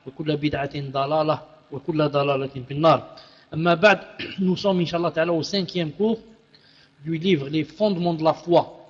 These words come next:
de l'éminent savant, Cheikh Ibn Uthaymin, alayhi rahmatullah.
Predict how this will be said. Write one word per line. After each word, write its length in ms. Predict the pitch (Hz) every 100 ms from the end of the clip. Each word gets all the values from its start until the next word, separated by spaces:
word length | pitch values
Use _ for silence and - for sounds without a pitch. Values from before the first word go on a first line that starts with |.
| -
de 80 | 147
l'éminent 420 | 170 190 185 165
savant, 480 | 151 165 156 208 - - - _ -
Cheikh 200 | 170 151
Ibn 200 | 151 151
Uthaymin, 360 | 151 147 170
alayhi 180 | 151 147
rahmatullah. 580 | 156 151 147 151 156